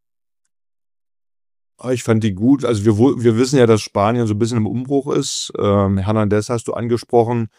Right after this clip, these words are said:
Ihn kennen wir aus Magdeburg natürlich mit einer anderen Leistung. Äh, da sind wir glücklich, <laughs> dass er gestern nicht zu seinem Sahnetag gefunden hat.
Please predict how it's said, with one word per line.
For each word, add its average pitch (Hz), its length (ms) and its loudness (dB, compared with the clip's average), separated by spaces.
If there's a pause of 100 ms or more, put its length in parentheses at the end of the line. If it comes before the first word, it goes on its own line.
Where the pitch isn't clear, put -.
(240)
Ihn 110 160 -4
kennen 113 220 -2
wir 113 60 4
aus 104 160 2
Magdeburg 110 460 -2
natürlich 110 580 -2
mit 107 140 -2
einer 107 120 -2
anderen 107 300 -2
Leistung. 117 760 0
Äh, 104 100 -8
da 101 120 -2
sind 110 200 -4
wir 107 100 -2
glücklich, 113 460 -6
<laughs> - 20 -20
dass 120 200 4
er 117 220 -2
gestern 113 340 -2
nicht 120 160 -10
zu 131 80 -8
seinem 104 300 -2
Sahnetag 101 540 -2
gefunden 113 420 -2
hat. 127 220 -4